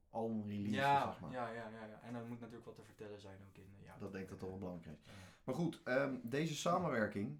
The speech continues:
Speaker 1: tussen Lennon Stella, onthoud die naam, en Charlie Puth, eh, nummer Summer Feelings, die staat op de soundtrack van de film Scoop,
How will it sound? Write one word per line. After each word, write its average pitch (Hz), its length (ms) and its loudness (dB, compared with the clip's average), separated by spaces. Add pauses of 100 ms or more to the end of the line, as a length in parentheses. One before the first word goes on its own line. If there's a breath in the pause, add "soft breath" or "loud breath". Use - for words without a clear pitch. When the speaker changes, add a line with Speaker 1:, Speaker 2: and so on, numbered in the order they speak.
(140)
Speaker 1:
tussen 104 520 0
Lennon 180 300 2
Stella, 104 540 -4
onthoud 131 380 -6
die 98 80 -4
naam, 92 260 -4 (580 soft breath)
en 170 180 4
Charlie 143 260 8
Puth, 139 260 2
eh, 117 260 4
nummer 120 280 2
Summer 123 280 4
Feelings, 131 420 2
die 123 120 -6
staat 131 260 4
op 120 120 -6
de 117 80 -2
soundtrack 143 680 4
van 123 160 -4
de 120 80 -4
film 120 420 2
Scoop, - 480 6